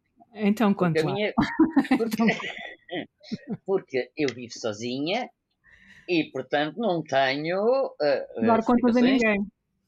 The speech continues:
Speaker 2: a ninguém, se eu olhar aqui para o meu lado, vejo pilhas da minha altura. Porque a determinada altura, eh, eh,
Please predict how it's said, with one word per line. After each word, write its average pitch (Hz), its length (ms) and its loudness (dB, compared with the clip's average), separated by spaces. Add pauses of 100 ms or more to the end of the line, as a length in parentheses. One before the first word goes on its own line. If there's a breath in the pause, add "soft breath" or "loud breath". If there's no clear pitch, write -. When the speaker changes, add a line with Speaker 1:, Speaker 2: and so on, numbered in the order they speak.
(600)
Speaker 2:
a - 20 0
ninguém, 170 640 -4 (420)
se 170 220 -12
eu 320 80 -2
olhar 233 280 2
aqui 175 240 -4
para 180 140 2
o 185 60 -4
meu 180 120 0
lado, 226 720 2 (140)
vejo 233 960 0 (140)
pilhas 240 440 -10
da 240 100 -6
minha 214 200 -4
altura. 175 640 -4 (640)
Porque 123 580 -6
a 127 60 -2
determinada 143 520 -2
altura, 170 400 0 (300)
eh, 185 120 -10 (220)
eh, - 160 -6